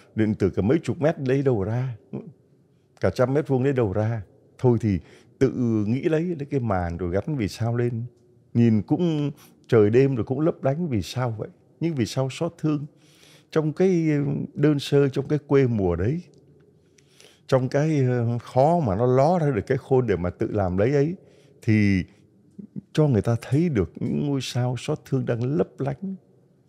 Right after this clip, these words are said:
trong cái bầu trời đen kịt đấy. Và mỗi người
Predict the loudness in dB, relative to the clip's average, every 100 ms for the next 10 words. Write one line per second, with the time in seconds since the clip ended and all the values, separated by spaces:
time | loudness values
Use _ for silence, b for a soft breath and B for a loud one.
0 | _ -6 -4 0 -2 0 0 0 0 -2
1 | -4 -4 -4 -8 _ _ _ _ _ _
2 | _ _ _ b b b 2 2 0 4
3 | 6 6 4 0